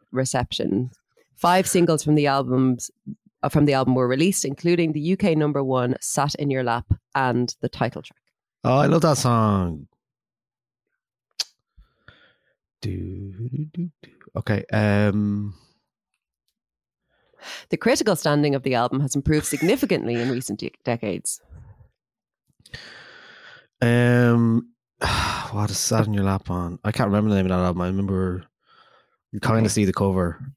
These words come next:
Speaker 2: my head.
Speaker 1: It is called The
Speaker 2: No,
Speaker 1: Dreaming.
Speaker 2: I don't have it yet. Yeah, Grant. Okay. The Dreaming. Yeah. Never would, I don't think I would have got that.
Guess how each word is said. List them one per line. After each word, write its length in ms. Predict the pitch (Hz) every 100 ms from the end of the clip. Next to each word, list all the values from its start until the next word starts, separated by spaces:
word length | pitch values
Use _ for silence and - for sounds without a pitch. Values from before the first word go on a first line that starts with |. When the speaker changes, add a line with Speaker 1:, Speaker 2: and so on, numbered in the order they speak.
| -
Speaker 2:
my 120 | 95
head. 280 | 90 90 90
Speaker 1:
It 140 | 139
is 460 | 135 135 - - - _
called 580 | - 143 123 120 120 147 - - - _ _ _ _ _
The 120 | 170 240
Speaker 2:
No, 40 |
Speaker 1:
Dreaming. 520 | 202 180 123 104 104 113
Speaker 2:
I 80 | 113
don't 140 | 107
have 120 | 92
it 100 | 82
yet. 180 | 80 85 -
Yeah, 140 | 80
Grant. 340 | - 80 - -
Okay. 240 | - 85 85
The 120 | 104
Dreaming. 440 | 131 165 143 104
Yeah. 320 | 135 170 151 104 -
Never 260 | 147 165 180
would, 160 | 165 165
I 40 | 165
don't 100 | 190
think 100 | 180
I 20 |
would 100 | 151
have 40 | 123
got 200 | 139 147
that. 220 | 104 90